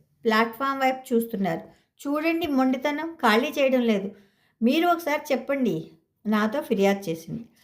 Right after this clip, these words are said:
సామాన్లు లెక్క పెట్టుకుంటూ వాటిని బల్లల కింద సర్దే ప్రయత్నంలో ఉన్న నేను ఆ గొడవను అంతగా పట్టించుకోలేదు.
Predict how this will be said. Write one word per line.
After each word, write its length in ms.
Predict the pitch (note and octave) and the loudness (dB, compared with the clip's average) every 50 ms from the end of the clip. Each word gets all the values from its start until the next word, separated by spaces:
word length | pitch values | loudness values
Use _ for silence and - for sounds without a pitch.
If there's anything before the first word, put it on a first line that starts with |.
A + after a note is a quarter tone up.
| _ _ - - | _ _ -4 0
సామాన్లు 460 | - A3 G#3+ A#3 B3 C#4+ D4+ D4+ D4+ | 2 4 4 4 4 4 2 2 2
లెక్క 260 | C4 A3 A3 - A#3 A3 | 2 0 2 0 0 2
పెట్టుకుంటూ 540 | A3+ A3 - - - G3+ G3+ G3 G3+ G3 | 0 0 -2 -2 -2 -2 0 0 2 2
వాటిని 360 | G3 G3 G#3+ A#3 A3+ B3 B3 A#3 | 2 2 2 2 2 0 0 0
బల్లల 420 | G3 F3+ F#3 F#3 F#3+ A3 B3 C4+ | 2 2 2 2 4 2 2 2
కింద 200 | C4+ - C4+ C4+ | 0 -2 -2 -2
సర్దే 380 | C4 C4 B3+ A#3 G#3+ G#3 A3+ A3+ | -2 0 0 0 2 4 4 4
ప్రయత్నంలో 600 | A3+ A3+ G#3 F#3+ F#3+ G3 - G#3+ G3 G3 G3 G3 | 4 2 0 -2 -2 -2 -4 -2 -2 0 0 0
ఉన్న 160 | F#3+ F#3+ F#3 | 0 -2 -2
నేను 480 | F#3 F#3 F3+ E3 D#3+ E3 E3 E3 E3+ - - - - - _ _ - | -4 -4 -4 -4 -6 -6 -6 -8 -8 -10 -14 -20 -20 -20 _ _ 2
ఆ 140 | - B3+ C4 | 2 4 4
గొడవను 380 | B3 B3+ B3+ B3 B3+ C#4 C4 | 4 4 4 4 2 2 2
అంతగా 260 | B3 A3+ A3+ A#3 A3+ C4 | 0 2 2 2 0 0
పట్టించుకోలేదు. 760 | B3+ - - A3+ A3+ G#3 G3+ G3 - - F3+ E3 D#3 D3+ | 0 -2 -2 -2 0 0 0 0 -2 -4 -6 -6 -6 -6